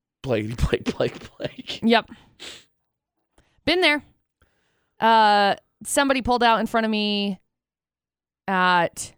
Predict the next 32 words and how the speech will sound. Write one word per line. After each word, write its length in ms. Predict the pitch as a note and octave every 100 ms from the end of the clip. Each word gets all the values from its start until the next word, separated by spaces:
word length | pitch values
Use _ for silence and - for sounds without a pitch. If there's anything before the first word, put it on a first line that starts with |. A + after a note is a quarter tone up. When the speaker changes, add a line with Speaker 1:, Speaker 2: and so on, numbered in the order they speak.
| _ _ -
Speaker 2:
the 140 | F3+
airport. 540 | F3 E3+ - D#3 E3 -
Speaker 1:
Of 2000 | _ _ _ _ _ _ _ _ _ _ _ _ _ _ _ _ _ _ _ -
course. 420 | A#2+ G#2+ - -
Speaker 2:
And 460 | - G#3+ G#3 G3+ G3 -
then 560 | B3 C4+ C4 B3 A#3+ A3+ -
after 360 | B3 C4+ C4+
somebody 300 | B3 C4+ A#3+
pulled 160 | A3 A#3
out 140 | A3 -
in 40 |
front 140 | A3 A3+
of 40 |
me, 420 | C4+ F4+ C#4+ D4 C#4+ _ _ _ _ _ _ _ _ _ -
I 160 | C#4+
stopped 400 | D#4 - D#4 D#4
and 140 | C4+ C4+
waited 420 | D#4 C4 B3 A3
because 400 | B3 A#3+ A3 G3+
I, 340 | A3+ A3 G#3+ A#2
there 100 | A3+
was, 120 | A3
like, 120 | G#3+
a 60 | G#3
front 240 | A#3 A#3
row 160 | G#3 A3
spot 460 | - A#3+ B3+ -
someone 260 | - A3+ A3
was 120 | F#3
backing 380 | G3+ G3+ G3+ G3+
out 200 | A#3 G3
of. 200 | D3+